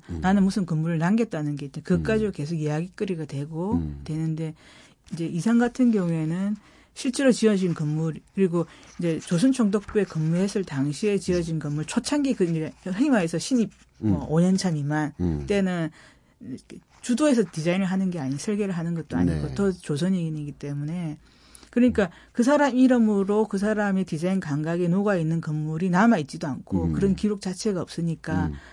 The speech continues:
Speaker 2: 실제로 건축가로서의
Speaker 1: 음.
Speaker 2: 어떤 지목을 받는다든지 인지도는
Speaker 1: 음.
Speaker 2: 떨어지는 건 사실이거든요.
Speaker 1: 음.
Speaker 2: 하지만은 건축을 꼭 건물을 지어야만 건축가인가?
Speaker 1: 음,
Speaker 2: 이렇게
Speaker 1: 음.
Speaker 2: 생각해 볼 수 있잖아요.
Speaker 1: 네.
Speaker 2: 건축적인 아이디어, 그러니까 뭐 페이퍼 아키텍처라는 말이
Speaker 1: 음.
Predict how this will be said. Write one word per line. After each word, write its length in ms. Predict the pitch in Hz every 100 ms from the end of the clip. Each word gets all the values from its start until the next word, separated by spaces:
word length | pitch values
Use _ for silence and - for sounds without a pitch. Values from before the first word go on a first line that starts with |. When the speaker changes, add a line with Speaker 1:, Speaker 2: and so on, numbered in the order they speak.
| - -
Speaker 2:
실제로 440 | - 254 254 233
건축가로서의 1080 | 220 160 - 196 220 214 185 170 160 151 151
Speaker 1:
음. 100 | 156
Speaker 2:
어떤 320 | 147 156 147 135 _ _ _
지목을 380 | - 175 175 170
받는다든지 680 | 151 131 147 160 151 147 131
인지도는 380 | 180 170 160 147
Speaker 1:
음. 40 |
Speaker 2:
떨어지는 460 | 143 247 220 160 143
건 160 | 147 147
사실이거든요. 640 | 135 160 165 160 156 151 160
Speaker 1:
음. 40 |
Speaker 2:
하지만은 500 | 175 233 214 190 180 - - - - -
건축을 380 | 185 190 269
꼭 160 | 269 254
건물을 340 | 214 190 247
지어야만 400 | 269 311 349 302 190
건축가인가? 640 | 151 - 175 151 151 196 _ -
Speaker 1:
음, 120 | 101
Speaker 2:
이렇게 180 | - -
Speaker 1:
음. 20 |
Speaker 2:
생각해 260 | - 196 170
볼 140 | 156
수 80 | 156
있잖아요. 260 | 147 147 -
Speaker 1:
네. 300 | 92 87 67
Speaker 2:
건축적인 560 | 208 208 247 262 247
아이디어, 440 | - 143 160 160 156
그러니까 280 | 175 165 156
뭐 120 | 147
페이퍼 320 | - 262 226
아키텍처라는 720 | 151 - - 170 - 165 151
말이 260 | 151 139 -
Speaker 1:
음. 160 | 80